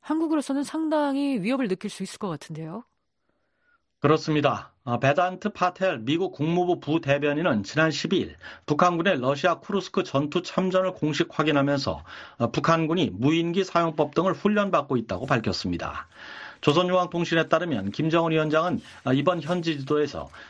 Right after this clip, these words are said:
Speaker 2: 최근 당이 군사 정책적으로 무인, 무장 장비 체계들을 작전 방안들과 교전 원리에 완벽하게 결합시키기 위한 노선을 중시하며,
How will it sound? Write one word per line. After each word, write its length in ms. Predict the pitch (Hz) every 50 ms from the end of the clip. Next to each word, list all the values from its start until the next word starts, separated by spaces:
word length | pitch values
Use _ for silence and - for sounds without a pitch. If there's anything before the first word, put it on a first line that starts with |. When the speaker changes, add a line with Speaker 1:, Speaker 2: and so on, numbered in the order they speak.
| - _ -
Speaker 2:
최근 360 | - - 190 185 202 185 -
당이 460 | - - 131 156 180 127 87 - - _
군사 380 | - - 156 165 156 190 180 -
정책적으로 800 | - 123 127 139 139 - 156 156 - 165 156 160 165 127 82 71
무인, 500 | 76 87 113 151 175 165 123 92 76 76 90
무장 380 | 127 143 143 180 175 175 160
장비 400 | - - 127 135 151 151 170 165
체계들을 600 | - - 156 147 156 147 139 160 190 160 110 -
작전 420 | - - 127 - - - 175 170 135
방안들과 720 | - 123 120 135 143 143 139 139 139 139 170 170 139 -
교전 340 | - 131 123 151 165 160
원리에 400 | 135 113 123 135 143 147 170 165 101 78
완벽하게 720 | 76 95 110 131 151 147 160 156 151 - 147 147 170 180
결합시키기 640 | 170 - 135 135 139 135 - - - - 127 123 127
위한 200 | 139 156 160 143
노선을 380 | 117 123 123 123 143 151 151
중시하며, 640 | 135 - 135 131 120 135 139 139 131 92 76 -